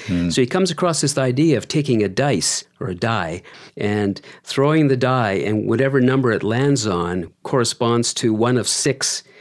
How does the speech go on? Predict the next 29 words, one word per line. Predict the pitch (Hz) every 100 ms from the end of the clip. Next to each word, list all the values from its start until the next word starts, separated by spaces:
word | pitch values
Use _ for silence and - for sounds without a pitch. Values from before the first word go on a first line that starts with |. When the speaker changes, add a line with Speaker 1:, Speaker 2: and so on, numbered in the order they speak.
| - -
Speaker 2:
possible | 139 123 131 104
courses | - 131 123 104
of | 92 -
action | 120 127 - 101 95 - -
Speaker 1:
Oh. | 85 98 -
Speaker 2:
that | - 120 110 127
you |
have | 101 - 180 185 -
to | 165
take. | 147 175 117 - - _ - - -
So | - 117 113
if | 107 107 -
number | 123 139 123
three | 104 - 147 170 120 98
in | 101
the | 104
list | 113 117 - -
is, | 98 95 95 - - - -
um, | 101 101 101
run | 113 139
a | 156
marathon, | 131 139 165 147 117 101 95 82 - _ _ _ _
go | 147
to | 151
Boston | 127 120 131 120 107
and | 98
run | 123
the | 110
marathon, | 104 131 131 104 87 85